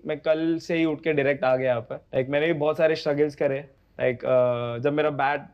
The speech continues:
फेस जब, अ, चलता है, like, आपको कोई नहीं पूछेगा in short, बै-, आपके बैड फेस में क्या है, क्या नहीं। आप खुद हो, खुद को, अ, वापस से उछाओगे,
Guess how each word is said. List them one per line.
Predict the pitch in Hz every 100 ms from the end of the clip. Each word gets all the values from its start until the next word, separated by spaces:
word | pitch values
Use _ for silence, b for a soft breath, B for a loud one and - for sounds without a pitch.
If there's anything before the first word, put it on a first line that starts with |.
| _
फेस | - 156 151 135
जब, | 151 -
अ, | 143 135 135
चलता | 127 139 127 135
है, | 131
like, | 135 135 131 - _ 131
आपको | 147 160
कोई | 185
नहीं | 190 170
पूछेगा | 147 135 127
in | 127
short, | 131 123
बै-, | 120 123 -
आपके | 127 147
बैड | 139 131
फेस | 131 139 131
में | 131 127 127 -
क्या | 135
है, | 135 131
क्या | 131 127
नहीं। | 123 -
आप | - - -
खुद | 180 170
हो, | 170 175 - _ -
खुद | 156
को, | - 175 170 160 _ -
अ, | - 156 143 139 135 - 139
वापस | 143 147 160
से | 170
उछाओगे, | 151 135 151 147 151 156